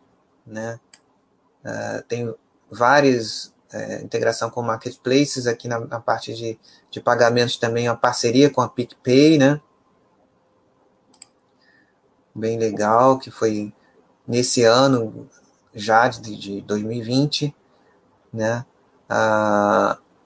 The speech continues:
então, aqui foi assinada uma parceria com a PicPay, os maiores aplicativos de pagamentos para integração com,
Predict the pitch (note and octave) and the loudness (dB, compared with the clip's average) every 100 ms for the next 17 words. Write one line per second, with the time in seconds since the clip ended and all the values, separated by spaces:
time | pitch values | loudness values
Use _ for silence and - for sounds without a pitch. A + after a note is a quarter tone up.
0 | _ _ _ _ _ - A2 B2 C3 B2+ | _ _ _ _ _ -12 -2 2 4 2
1 | - C#3 C#3 C#3 C3+ - C3+ C3 C#3 B2+ | 2 4 6 4 2 0 0 2 2 2
2 | C3 B2+ C3 B2 C3 B2 D#3+ F#3 D#3+ - | 4 2 0 -2 -2 2 4 2 0 -4
3 | B2+ - - A#2+ D3+ G3+ - _ _ - | -6 -8 -4 0 2 0 -8 _ _ -12
4 | A#2 B2 C3 C3 C3 C3 C3 A#2 - B2+ | -2 2 2 2 0 -2 0 -2 -2 -6
5 | B2 A#2+ A#2+ A2 A2+ C3 D#3 - - C3 | -4 -2 -2 -2 2 2 2 -2 -2 0
6 | C3 B2+ B2 B2 B2+ B2+ C#3 - C3+ C3+ | 2 2 2 2 0 0 0 2 2 2